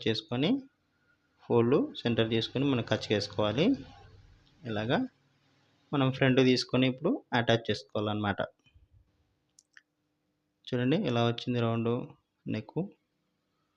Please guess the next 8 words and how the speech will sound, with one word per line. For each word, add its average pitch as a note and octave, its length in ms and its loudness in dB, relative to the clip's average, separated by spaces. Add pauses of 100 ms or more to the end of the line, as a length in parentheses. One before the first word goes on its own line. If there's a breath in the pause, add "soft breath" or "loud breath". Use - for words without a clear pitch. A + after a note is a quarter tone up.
(1400)
ఇప్పుడు A#2+ 240 -2
బ్యాక్ A2+ 300 4
నెక్ A2+ 200 0
కూడా A2+ 180 0
రెడీ G#2 220 2
చేసుకుందాము. G#2 560 -2 (800)
బ్యాగ్ A2 420 0 (220)
అంటే A#2 220 -2